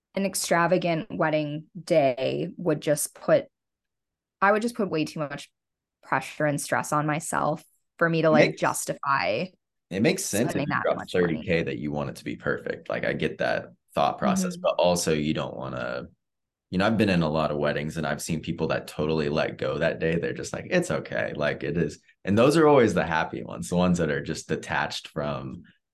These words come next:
Speaker 2: that, like, how <laughs> it's gonna go.
Speaker 1: Mm-hmm.
Speaker 2: They en-, they enjoy their wedding day, but the ones that are, like, very you know, want it this way. And I get it. Like, I get being in that mindset if you drop that money, but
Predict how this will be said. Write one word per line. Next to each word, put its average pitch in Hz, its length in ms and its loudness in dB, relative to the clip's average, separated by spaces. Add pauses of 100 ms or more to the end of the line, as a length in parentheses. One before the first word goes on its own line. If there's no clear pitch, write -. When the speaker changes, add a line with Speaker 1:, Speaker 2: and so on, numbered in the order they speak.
(160)
Speaker 2:
that, - 320 -2
like, 87 240 2
how 90 380 2
<laughs> - 0 -
it's 107 160 0
gonna 123 260 4
go. - 600 0 (400)
Speaker 1:
Mm-hmm. 208 420 2
Speaker 2:
They 190 380 6
en-, 117 180 6 (100)
they 123 220 6
enjoy 101 420 4
their 78 180 -2
wedding 73 300 -2
day, 69 200 -4
but 78 180 -4
the 85 100 0
ones 80 380 0
that 78 140 0
are, 76 120 0
like, 69 240 -4
very 73 680 -2 (420)
you 76 60 -4
know, 71 160 -2
want 76 260 0
it - 140 -4
this 78 240 0
way. 80 180 4
And 82 100 2
I 131 100 2
get 92 260 2
it. - 120 2
Like, 67 200 -4
I 107 80 2
get 98 420 0 (180)
being 87 280 -2
in 73 80 -8
that 76 160 -8
mindset 73 420 -4
if - 140 -10
you 69 100 -6
drop 65 300 -6
that - 180 -4
money, 67 300 -4
but 62 320 -4